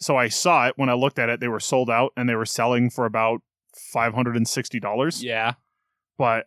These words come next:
Speaker 1: it looked really cool. I was
Speaker 2: I
Speaker 1: like,
Speaker 2: can imagine.
Speaker 1: yeah, it's just him, it's just All Might punching One for All right in the face. Like, that's still one of my, 'cause they were like, "Yeah, it was one of the most iconic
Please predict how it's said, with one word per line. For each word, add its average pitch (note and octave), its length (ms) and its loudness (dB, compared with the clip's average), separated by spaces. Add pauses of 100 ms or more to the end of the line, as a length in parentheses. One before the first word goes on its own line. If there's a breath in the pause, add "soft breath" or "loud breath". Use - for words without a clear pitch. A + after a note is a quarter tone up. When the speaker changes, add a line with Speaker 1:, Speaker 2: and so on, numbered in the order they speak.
(120)
Speaker 1:
it C3+ 180 0
looked C#3 280 2
really B2+ 540 2
cool. A2+ 380 0
I A2 40 0
was A2+ 140 0
Speaker 2:
I B2+ 40 4
Speaker 1:
like, A#2 160 4
Speaker 2:
can A#2+ 80 -4
imagine. A#2+ 540 -6
Speaker 1:
yeah, C3 200 4
it's B2 160 0
just D#3 180 -2
him, D3+ 640 0
it's C#3+ 180 0
just D3+ 260 0
All D3+ 160 4
Might C3 300 2
punching C#3 440 2
One B2+ 200 2
for B2 200 0
All G#2+ 360 2 (200)
right C#3 260 4
in C#3 80 -2
the B2 100 0
face. A#2 540 -4 (640)
Like, C3+ 180 0
that's D3 180 2
still F3+ 200 4
one D#3 120 6
of C#3 60 2
my, B2 320 2 (100)
'cause D3 140 -2
they D3 100 4
were C#3+ 100 4
like, C3 200 2
"Yeah, E3+ 160 6
it B2 40 2
was C3+ 120 2
one D#3 140 4
of C#3 60 2
the C#3 60 2
most C#3 220 2
iconic C3 600 0